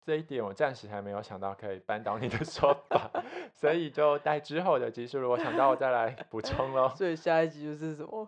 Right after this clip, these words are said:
Speaker 1: 没有。
Speaker 2: 快乐大挑战之类的。
Speaker 1: 没那么快啦。
Speaker 2: 扳倒快乐大挑战。
Speaker 1: 反正我觉得就是没有标准答案，但是就，哎，这样子的
Speaker 2: 大家，大家可以想想看，其实我，
Speaker 1: 过程。
Speaker 2: 我觉得我还没有想到。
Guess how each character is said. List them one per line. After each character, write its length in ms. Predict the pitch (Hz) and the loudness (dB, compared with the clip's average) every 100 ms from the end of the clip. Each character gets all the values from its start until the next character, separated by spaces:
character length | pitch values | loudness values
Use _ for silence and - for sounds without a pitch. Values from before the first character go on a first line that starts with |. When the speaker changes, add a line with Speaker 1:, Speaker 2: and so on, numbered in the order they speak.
| _ | _
Speaker 1:
没 100 | - | -2
有。 60 | 226 | 8
Speaker 2:
快 200 | 202 180 | 10 10
乐 260 | 180 175 | 8 6
大 160 | 160 156 | 6 2
挑 180 | 156 151 | 2 -6
战 280 | 170 165 156 | -6 -12 -12
之 140 | 147 - | -14 -10
类 60 | |
的。 60 | - | -6
Speaker 1:
没 160 | 113 | -4
那 80 | 117 | -4
么 140 | 117 110 | -4 -6
快 240 | 117 113 | -4 -2
啦。 40 | 98 | 2
Speaker 2:
扳 200 | 165 165 | 2 2
倒 180 | 160 | -2
快 320 | 165 170 185 - | -2 -6 -8 -10
乐 60 | 170 | -14
大 120 | - | -14
挑 220 | - 185 - | -20 -16 -8
战。 60 | |
Speaker 1:
反 120 | 120 | -4
正 140 | 131 165 | 2 2
我 100 | 131 | 2
觉 140 | 107 | 0
得 80 | 107 | 2
就 140 | 117 | 0
是 360 | 123 123 120 113 117 | -2 -4 -6 -6 -4
没 100 | 120 | -2
有 120 | 117 | 0
标 160 | 110 | 0
准 120 | 107 101 | 0 -2
答 120 | 95 | -6
案， 140 | 95 90 | -6 -6
但 160 | 104 113 | -6 -8
是 280 | 107 98 | -12 -12
就， 500 | 95 98 95 92 90 _ _ | -8 -6 -6 -8 -12 _ _
哎， 200 | 101 104 110 - | -12 -12 -12 -8
这 100 | 123 | -6
样 100 | 117 | -6
子 120 | 104 | -6
的 60 | |
Speaker 2:
大 80 | 95 | 0
家， 140 | 202 185 | 0 2
大 100 | 196 | 2
家 80 | |
可 120 | 190 180 | 2 -2
以 60 | |
想 140 | 165 147 | -4 -8
想 100 | 147 | -8
看， 240 | 151 143 | -10 -10
其 80 | 151 | -6
实 80 | 160 | -4
我， 60 | |
Speaker 1:
过 100 | 156 | 0
程。 100 | 151 | -2
Speaker 2:
我 60 | 156 | -2
觉 100 | 165 | -4
得 60 | 160 | -2
我 40 | |
还 100 | 151 | -2
没 100 | 147 | -4
有 120 | 147 | -8
想 140 | 151 156 160 | -8 -12 -14
到。 240 | 165 | -18